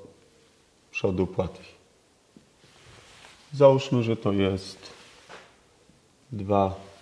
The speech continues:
metry. I to nam wystarczy, żeby policzyć, ile jest od góry płatwi do, od góry mur łaty do góry płatwi. Żeby to zrobić, wystarczy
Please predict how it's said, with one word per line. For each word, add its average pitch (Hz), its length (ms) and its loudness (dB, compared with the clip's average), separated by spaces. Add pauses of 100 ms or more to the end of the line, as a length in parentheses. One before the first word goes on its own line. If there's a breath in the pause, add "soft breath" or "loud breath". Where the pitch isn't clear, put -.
metry. 90 380 -6 (180)
I 160 60 -6
to 190 120 6
nam 180 180 8
wystarczy, 147 460 2
żeby 135 200 2
policzyć, 123 640 0 (280)
ile 123 220 4
jest - 500 0
od 147 180 8
góry 147 280 8
płatwi 123 560 0 (680)
do, 98 500 2 (460)
od 143 180 2
góry 151 200 8
mur 147 140 8
łaty 139 300 8
do 113 120 -2
góry 98 220 0
płatwi. - 360 -8 (200)
Żeby 160 300 4
to 156 140 4
zrobić, 147 500 4 (160)
wystarczy 135 680 2